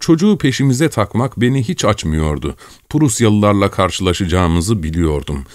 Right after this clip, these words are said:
O zamana dek heriflerle yüz yüze gelmediğim için başıma bir bela çıkarmaktan korkuyordum. "Gel gelelim bizim hatunun dediği" dedik. "Al götür,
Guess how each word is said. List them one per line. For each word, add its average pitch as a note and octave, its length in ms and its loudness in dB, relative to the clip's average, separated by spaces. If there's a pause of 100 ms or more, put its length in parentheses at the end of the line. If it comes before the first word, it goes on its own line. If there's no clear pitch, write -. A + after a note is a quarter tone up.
(340)
O A#2+ 100 4
zamana G2+ 460 4
dek F#2+ 220 -2
heriflerle G#2 520 0
yüz G#2+ 340 -2
yüze G#2+ 240 -2
gelmediğim A#2 640 2
için A#2+ 440 0
başıma B2 420 0
bir B2 180 0
bela B2+ 260 2
çıkarmaktan A2+ 720 0
korkuyordum. C#2+ 800 -4 (380)
"Gel A#2 180 4
gelelim G#2 500 2
bizim G2+ 280 2
hatunun G2+ 640 0
dediği" E2+ 380 0
dedik. - 380 -8 (420)
"Al F3 180 2
götür, D#3+ 320 -6